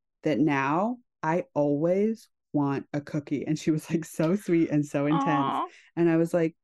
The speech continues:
Speaker 1: "Let's have a cookie." And she was like, "I don't wanna share it." And I was like,
Speaker 2: Don't
Speaker 1: "We're
Speaker 2: have
Speaker 1: not gonna
Speaker 2: to.
Speaker 1: share it." Yeah. I was like, "You know what? We're gonna get three.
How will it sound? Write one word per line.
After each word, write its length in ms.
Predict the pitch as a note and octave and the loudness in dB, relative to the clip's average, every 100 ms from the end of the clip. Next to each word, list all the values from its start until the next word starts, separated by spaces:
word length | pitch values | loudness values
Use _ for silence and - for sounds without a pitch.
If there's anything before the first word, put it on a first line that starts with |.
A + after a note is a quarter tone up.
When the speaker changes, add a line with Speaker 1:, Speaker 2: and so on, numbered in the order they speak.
| - | -2
Speaker 1:
"Let's 220 | A#3 B3+ | -2 0
have 160 | D#4+ E4 | 0 0
a 60 | |
cookie." 500 | - D4 D4 E3+ - _ _ _ _ _ _ _ _ | -2 -2 0 -2 -4 _ _ _ _ _ _ _ _
And 120 | F#3 F#3 | -2 0
she 120 | F#3+ | -2
was 100 | F3+ | -2
like, 160 | E3 - | -2 0
"I 140 | F3 | 2
don't 120 | G#3+ | 4
wanna 160 | G#3+ F#3 | 2 0
share 280 | - E3 D#3 | -2 -4 -4
it." 140 | A2+ - | -6 -2
And 120 | D#3+ | 0
I 60 | D3+ | 0
was 160 | D3+ | -2
like, 220 | C#3 C3+ _ | -4 -6 _
Speaker 2:
Don't 180 | - E3 | -2 0
Speaker 1:
"We're 60 | D#3+ | 2
Speaker 2:
have 160 | F3 | 4
Speaker 1:
not 160 | A3 B3 | 4 4
gonna 180 | F#3+ - | 2 2
Speaker 2:
to. 60 | |
Speaker 1:
share 160 | - E3 | 0 0
it." 200 | C3 - _ _ _ _ | 0 -4 _ _ _ _
Yeah. 360 | F3+ F3 D#3 - _ | -2 0 0 -2 _
I 60 | E3+ | -4
was 100 | F3+ | -2
like, 160 | F3+ F3+ | -2 0
"You 80 | |
know 140 | F#3 E3 | 0 2
what? 240 | E3 G#3 | 2 0
We're 140 | E3 F3 | -2 -2
gonna 140 | A3 | 0
get 180 | D3+ - _ | -2 -6 _
three. 400 | D3 D#3+ - | -4 -2 -4